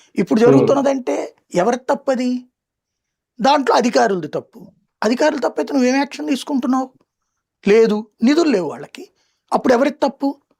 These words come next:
Speaker 1: ప్రభుత్వానికి తప్పు.
Speaker 2: అవును.
Speaker 1: అడగాలి.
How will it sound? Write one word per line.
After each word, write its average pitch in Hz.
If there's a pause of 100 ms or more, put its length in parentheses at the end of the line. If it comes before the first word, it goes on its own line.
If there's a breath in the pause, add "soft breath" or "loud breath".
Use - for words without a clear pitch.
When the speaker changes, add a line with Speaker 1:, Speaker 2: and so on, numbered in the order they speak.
(280)
Speaker 1:
ప్రభుత్వానికి 302
తప్పు. 185 (640)
Speaker 2:
అవును. 135
Speaker 1:
అడగాలి. 196